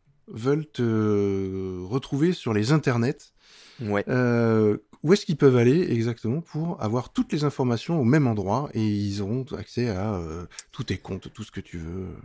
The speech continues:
Speaker 2: Eh ben, le plus simple, c'est de taper Guillot dans Google.
Speaker 1: Oui.
Speaker 2: G U I deux L O, et normalement, vous avez, euh, dans les premiers résultats, et sur la droite aussi, euh,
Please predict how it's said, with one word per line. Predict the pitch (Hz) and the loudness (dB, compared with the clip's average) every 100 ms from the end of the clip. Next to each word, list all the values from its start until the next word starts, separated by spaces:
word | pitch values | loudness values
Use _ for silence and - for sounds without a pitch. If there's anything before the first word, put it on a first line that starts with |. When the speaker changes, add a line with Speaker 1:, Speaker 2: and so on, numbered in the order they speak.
| 123 | -6
Speaker 2:
Eh | 117 | -2
ben, | 107 117 | 2 4
le | 120 127 | 4 2
plus | 160 | -2
simple, | - - 120 135 | -2 0 0 -2
c'est | - 104 | -6 -6
de | |
taper | - 98 127 127 113 | -2 -2 0 -2 -4
Guillot | 101 127 131 131 127 | -8 -4 -2 -2 -4
dans | 101 | -6
Google. | 95 107 107 95 104 - _ _ _ _ _ - | -6 -6 -6 -4 -4 -10 _ _ _ _ _ -4
Speaker 1:
Oui. | 113 123 | 2 2
Speaker 2:
G | - | 2
U | 120 - | -4 -4
I | 123 104 | -6 -4
deux | 107 107 | -2 -2
L | 107 - | -2 0
O, | 131 165 - | 2 2 0
et | - 107 | -2 -2
normalement, | 110 120 113 104 101 110 147 151 _ - | 0 0 0 -2 -2 -4 -6 -8 _ -20
vous | 101 98 | -18 -8
avez, | 104 95 110 110 | -8 -4 -2 -2
euh, | 101 95 98 98 | -4 -6 -10 -10
dans | 98 | -8
les | 98 | -8
premiers | - 110 | -6 -4
résultats, | 110 101 - 120 120 | -4 -4 -2 0 0
et | |
sur | - 117 | -4 -2
la | 110 | -2
droite | 104 117 113 | 0 -2 -4
aussi, | 101 - 131 127 | -10 -6 -2 0
euh, | 98 | -2